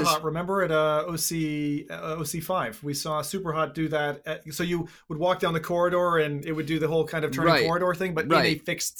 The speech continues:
Speaker 2: space.
Speaker 1: Right. So the, so that's cool. And apparently,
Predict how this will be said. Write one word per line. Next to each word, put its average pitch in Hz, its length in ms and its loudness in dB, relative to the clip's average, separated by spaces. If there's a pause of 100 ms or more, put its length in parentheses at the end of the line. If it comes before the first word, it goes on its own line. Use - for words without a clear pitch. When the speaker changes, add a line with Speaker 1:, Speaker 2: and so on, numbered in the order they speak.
Speaker 2:
space. 190 460 -6 (240)
Speaker 1:
Right. 139 420 2 (240)
So 175 220 2
the, 160 400 -4 (420)
so - 140 -4
that's 185 360 2
cool. 165 280 2
And 139 120 2
apparently, 165 460 0